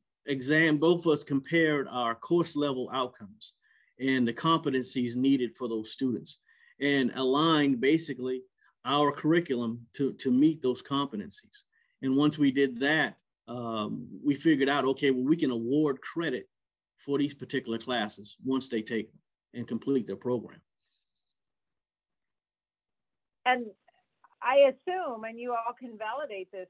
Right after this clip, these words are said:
Speaker 2: that, that, that is a great incentive for students to participate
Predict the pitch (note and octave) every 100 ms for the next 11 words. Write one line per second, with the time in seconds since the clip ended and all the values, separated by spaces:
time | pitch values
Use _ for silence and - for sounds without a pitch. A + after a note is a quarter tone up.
0 | - G3+ G3 G3 G3 _ G#3 A3+ A#3 A3
1 | G3 F#3+ - G#3 A3+ A3+ A#3 G#3+ G#3 G3+
2 | G#3+ G3+ A3 G3+ E3+ E3+ F3+ F3 - G#3+
3 | F#3+ F#3 - F#3 E3+ F3 G#3+ G3 G3 F#3+
4 | E3+